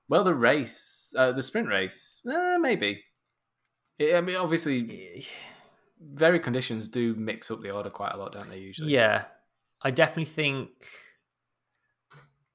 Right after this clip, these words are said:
Speaker 2: I mean, where was, where were they in qualifying?
Speaker 1: Thirteenth, I think, was Vettel.
Speaker 2: Oh, no, Vet-, Vettel was ninth and Stroll was fifteenth. So,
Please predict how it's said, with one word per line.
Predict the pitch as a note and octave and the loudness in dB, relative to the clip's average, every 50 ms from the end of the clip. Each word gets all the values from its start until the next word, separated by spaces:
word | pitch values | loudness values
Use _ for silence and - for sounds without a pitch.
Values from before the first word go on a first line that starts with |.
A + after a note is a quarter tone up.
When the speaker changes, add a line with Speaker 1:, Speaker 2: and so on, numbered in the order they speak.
| _ _ _ _ _ _ _ _ _ _ _ - | _ _ _ _ _ _ _ _ _ _ _ -4
Speaker 2:
I | C3+ | -2
mean, | C#3 C3 | 0 2
where | D3 C#3 C3+ B2+ | 4 4 4 2
was, | - - - - - | 0 -6 -10 -10 -6
where | D#3 E3 E3+ | -6 -4 -4
were | E3+ | -4
they | E3 E3 D#3 C#3+ | -4 -4 -4 -4
in | C3 A#2 | -4 -6
qualifying? | - - - - - F#2 F2 E2+ F#2 - - - - D#2 F2+ F#2 F#2 F#2 F2+ F2+ F2+ F2+ - - - - _ _ _ _ _ _ _ _ _ _ _ _ _ | -8 -12 -16 -10 -6 -6 -4 -6 -6 -8 -12 -12 -12 -10 -10 -10 -12 -12 -14 -16 -16 -16 -18 -18 -20 -20 _ _ _ _ _ _ _ _ _ _ _ _ _
Speaker 1:
Thirteenth, | - - C#3 C#3 B2+ - - B2+ B2+ C3 - - - - | -6 -2 -2 -2 -2 -2 -2 -2 -2 -4 -6 -8 -8 -6
I | C3 | -6
think, | A#2 - C3 C3+ C3+ - - _ _ _ _ - - - C#3 C3 | -6 -6 -8 -10 -10 -12 -18 _ _ _ _ -20 -20 -16 -12 -10
was | A#2+ A#2+ A#2 A#2 - - - - - | -8 -8 -8 -8 -10 -10 -12 -12 -12
Vettel. | C3+ C3 B2+ A#2+ - - C3+ C3 C3 C3 B2+ _ _ _ _ _ _ _ _ _ _ _ _ _ _ _ _ _ _ _ _ _ _ _ _ - | -8 -6 -6 -6 -6 -8 -10 -10 -12 -14 -18 _ _ _ _ _ _ _ _ _ _ _ _ _ _ _ _ _ _ _ _ _ _ _ _ 2
Speaker 2:
Oh, | E3+ | 4
no, | E3+ D3+ | 6 6
Vet-, | C3 C#3 C#3+ C3 C3+ | 8 8 6 6 4
Vettel | C#3+ C#3+ - - | 2 -2 -2 -2
was | C#3 C3 A2+ | -2 -2 -2
ninth | A2+ A2 G#2 F#2+ F#2 F#2+ G2 - - - - - - - - - - - | -2 -2 0 0 0 0 -2 -6 -12 -14 -14 -14 -14 -14 -14 -16 -16 -12
and | A#2 A2+ A2 G#2 G2+ F#2+ F#2+ F#2 F#2 F#2 F2+ F2+ F#2 F2+ - - | -8 -8 -8 -8 -8 -10 -10 -10 -10 -10 -10 -12 -12 -14 -14 -14
Stroll | - - - - - - G2+ F#2+ G2 | -10 -10 -8 -6 -2 -2 0 0 -2
was | F#2+ - - | -4 -6 -8
fifteenth. | - - - - - - G2+ F#2+ F#2+ - - - | -10 -12 -12 -12 -10 -6 -6 -6 -6 -6 -6 -6
So, | - - C#3 C3 C3 B2+ B2+ B2 B2 B2 A#2+ - - | -2 0 4 6 6 8 8 6 4 0 -2 -6 -10